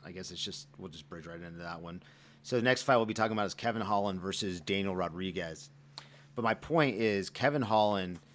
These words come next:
has shown flashes of stardom, not just from a skill set. He's exciting, he's skilled,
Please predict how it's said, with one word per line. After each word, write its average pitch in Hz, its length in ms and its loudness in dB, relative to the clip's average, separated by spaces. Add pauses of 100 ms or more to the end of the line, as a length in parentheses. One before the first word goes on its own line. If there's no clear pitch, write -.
(360)
has - 200 -2
shown 110 360 2
flashes 101 760 2
of 90 60 -8
stardom, 85 440 -4 (760)
not 120 280 8
just 135 200 -2
from 131 120 0
a 120 60 2
skill 113 340 0
set. 104 460 2 (200)
He's 90 220 -6
exciting, 104 840 0
he's - 240 -8
skilled, 101 560 2